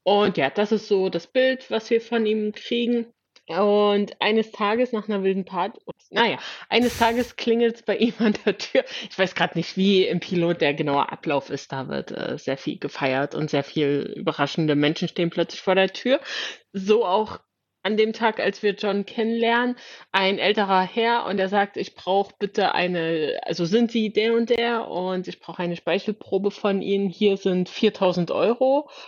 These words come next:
Und er denkt so, „What the fuck?“ Und ja, hier ist noch ein Vertrag oder halt Unterlage, also, „Na okay, mach ich mal.“ Und ein paar Tage später steht die Person wieder da und sagt halt, „Ja,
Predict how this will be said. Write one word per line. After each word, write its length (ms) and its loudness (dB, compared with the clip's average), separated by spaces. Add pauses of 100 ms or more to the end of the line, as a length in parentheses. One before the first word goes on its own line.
(180)
Und 320 4
er 160 4
denkt 320 0
so, 100 -4
„What 160 -6
the 60 -18
fuck?“ 260 -6
Und 140 -2
ja, 80 4
hier 180 0
ist 80 -4
noch 140 -6
ein 80 -10
Vertrag 500 -4
oder 220 -2
halt 240 0
Unterlage, 560 0
also, 260 -6
„Na 240 4
okay, 260 0
mach 200 0
ich 160 -2
mal.“ 280 0 (440)
Und 180 2
ein 120 2
paar 200 0
Tage 280 0
später 840 0 (160)
steht 300 -4
die 60 -10
Person 420 -2
wieder 240 2
da 160 2
und 480 -4
sagt 260 -4
halt, 160 2
„Ja, 320 2